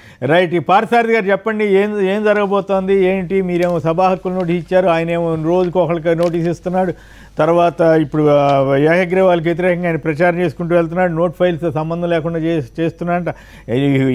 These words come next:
ఏ వార్తల మీద చర్చించాలో అర్థం కాని పరిస్థితిలో మా బోటి వాళ్ళకి వాతావరణం ఉంది. మీరు వీటి మీద, ఏటి మీదైనా స్పందించండి.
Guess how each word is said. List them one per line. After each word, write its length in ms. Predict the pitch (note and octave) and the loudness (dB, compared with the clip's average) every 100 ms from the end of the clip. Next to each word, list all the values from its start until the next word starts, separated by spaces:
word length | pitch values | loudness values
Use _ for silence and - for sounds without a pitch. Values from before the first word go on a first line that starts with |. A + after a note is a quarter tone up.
| C3+ | 2
ఏ 40 | E3 | 2
వార్తల 360 | F#3+ F#3+ G3+ | 2 2 0
మీద 260 | F#3+ G3 F3 | -2 -2 0
చర్చించాలో 480 | F3+ G3 F3 F#3 - | -2 -2 0 2 2
అర్థం 280 | D3+ E3 F#3 | 2 -2 0
కాని 200 | F3+ E3 | 0 0
పరిస్థితిలో 400 | F3+ D#3+ F#3 F3+ | 0 0 -2 0
మా 180 | E3+ | 0
బోటి 220 | E3+ F3 E3+ | 0 0 0
వాళ్ళకి 460 | E3 - D#3+ C3 - - - | -2 -2 -4 -4 -8 -20 -6
వాతావరణం 520 | A#2 C#3 D#3 D3 D3 C3+ | -2 0 2 0 0 -4
ఉంది. 320 | C3 C3+ B2 - - | -2 -2 -4 -14 -10
మీరు 160 | C3 D3 | -2 2
వీటి 220 | D3 C#3 | 2 0
మీద, 220 | D3 E3+ | 0 2
ఏటి 300 | E3+ D3+ D#3+ | 2 2 2
మీదైనా 340 | E3+ F3+ F3+ F3+ | 0 0 0 -2
స్పందించండి. 640 | - D3 C3 G#2+ G2+ E2 | -2 -4 -2 -8 -10 -12